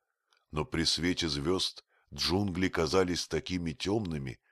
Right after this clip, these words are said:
такими страшными. «Вы знаете тропинку к Ханиваре?» —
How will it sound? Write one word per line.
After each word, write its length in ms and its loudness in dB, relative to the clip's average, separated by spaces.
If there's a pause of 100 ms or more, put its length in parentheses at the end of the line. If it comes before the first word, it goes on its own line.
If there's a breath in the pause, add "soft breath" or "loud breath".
(240)
такими 340 -4
страшными. 920 -4 (800)
«Вы 160 -6
знаете 560 -4
тропинку 720 -2
к 160 -12
Ханиваре?» — 720 -2